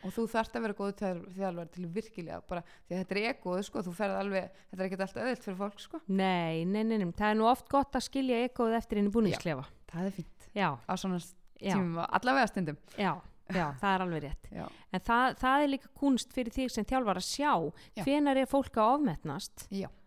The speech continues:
Speaker 1: það er mjög mikilvægt,
Speaker 2: Já.
Speaker 1: mjög,
Speaker 2: Já,
Speaker 1: mjög mikilvægt.
Speaker 2: því að, sko, það
Speaker 1: Það
Speaker 2: er ekki síður hættulegt heldur en bara fólki sem að, sko, vill helst bara taka kústskaftið,
Speaker 1: Já.
Speaker 2: sko.
Speaker 1: Það er bara, bara
Speaker 2: Sem að
Speaker 1: leiðin,
Speaker 2: vill fara
Speaker 1: það,
Speaker 2: auðveldu
Speaker 1: já.
Speaker 2: leiðina í gegnum.
Speaker 1: En ég sé það bara sem hluta af mínu starfi, þú veist.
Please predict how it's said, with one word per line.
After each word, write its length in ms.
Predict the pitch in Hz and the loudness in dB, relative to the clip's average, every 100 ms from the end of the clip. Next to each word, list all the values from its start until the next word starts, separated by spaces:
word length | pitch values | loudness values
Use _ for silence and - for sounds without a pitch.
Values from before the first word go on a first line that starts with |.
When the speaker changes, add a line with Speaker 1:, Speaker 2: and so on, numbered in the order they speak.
| - | -6
Speaker 1:
það 80 | 220 | -2
er 40 | |
mjög 300 | 180 202 330 | 0 0 0
mikilvægt, 420 | 233 247 202 151 | 2 4 4 2
Speaker 2:
Já. 80 | - | -6
Speaker 1:
mjög, 560 | 175 180 202 240 294 339 | -6 -2 -2 0 0 2
Speaker 2:
Já, 160 | 220 208 | 4 4
Speaker 1:
mjög 140 | 220 | 2
mikilvægt. 260 | 180 160 208 | -2 -6 -2
Speaker 2:
því 100 | 233 | 0
að, 40 | 226 | 0
sko, 160 | - | -2
það 240 | 220 254 294 | -4 2 2
Speaker 1:
Það 60 | 339 | 4
Speaker 2:
er 120 | 254 | 0
ekki 120 | 240 | 0
síður 500 | 214 277 330 320 214 214 | -4 2 0 2 0 2
hættulegt 400 | 277 269 226 208 | -4 -2 -6 -2
heldur 340 | 240 - 233 | -2 0 0
en 120 | 220 208 - - - | 0 -4 -14 -20 -12
bara 140 | - 214 | -4 0
fólki 340 | 247 240 240 | 0 -2 -2
sem 160 | 247 226 | 0 0
að, 220 | 208 202 - | 2 -2 -4
sko, 280 | - - 226 208 - - | -16 -4 0 0 -2 -6
vill 160 | 220 233 - | -2 -2 -2
helst 340 | 208 240 - - | -2 -2 -2 -2
bara 340 | 208 190 - - | 0 0 -2 -2
taka 600 | 220 - 208 190 - - - | -2 0 0 0 0 -8 -8
kústskaftið, 720 | - 339 - - - - - | -4 -4 -4 -4 -6 -6 -10
Speaker 1:
Já. 80 | 214 | -6
Speaker 2:
sko. 300 | - - 135 - - - | -6 -6 -8 -8 -18 -8
Speaker 1:
Það 100 | 254 | -4
er 40 | 285 | 0
bara, 160 | 285 262 208 | 0 -2 -2
bara 200 | 262 269 | 2 4
Speaker 2:
Sem 80 | |
að 60 | 226 | 6
Speaker 1:
leiðin, 80 | 220 240 | 6 4
Speaker 2:
vill 100 | - | 6
fara 240 | 254 233 | 6 8
Speaker 1:
það, 120 | 226 | 8
Speaker 2:
auðveldu 260 | 302 262 220 | 8 6 4
Speaker 1:
já. 60 | 196 | 4
Speaker 2:
leiðina 300 | 185 175 165 | 4 4 0
í 60 | |
gegnum. 400 | 196 208 - - 170 - | -2 -4 -4 -8 -8 -10
Speaker 1:
En 100 | 208 | -6
ég 300 | 208 262 311 | -2 0 -2
sé 260 | - 330 370 | -2 -6 -6
það 260 | 349 359 | -4 -6
bara 140 | 349 226 | -4 -6
sem 160 | 254 | -6
hluta 340 | 233 302 330 247 | -6 -6 -6 -4
af 60 | |
mínu 160 | 214 196 | -2 -2
starfi, 480 | - 302 262 143 101 | -4 -4 -4 -6 -16
þú 140 | - | -18
veist. 100 | 165 | -18